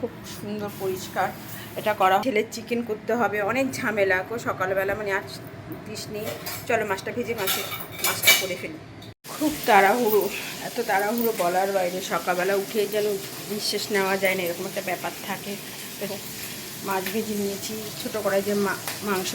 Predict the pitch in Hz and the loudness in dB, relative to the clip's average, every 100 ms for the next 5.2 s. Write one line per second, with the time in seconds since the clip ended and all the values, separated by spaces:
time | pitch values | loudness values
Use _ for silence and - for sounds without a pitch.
0 | 190 196 - 202 196 190 196 220 220 - | -2 -2 -2 -2 0 0 0 -4 -6 -8
1 | - - 196 175 180 233 190 185 196 202 | -10 -2 0 2 0 2 2 4 2 2
2 | 180 220 - 196 175 190 202 170 185 190 | 0 -2 -2 -2 0 -2 0 -2 -2 -4
3 | 185 214 294 - - - - - - 214 | -4 -4 -4 -6 -8 -10 -8 -8 -4 0
4 | 170 180 190 208 180 170 170 175 170 180 | 0 0 0 2 2 2 0 0 -2 -2
5 | 185 | -4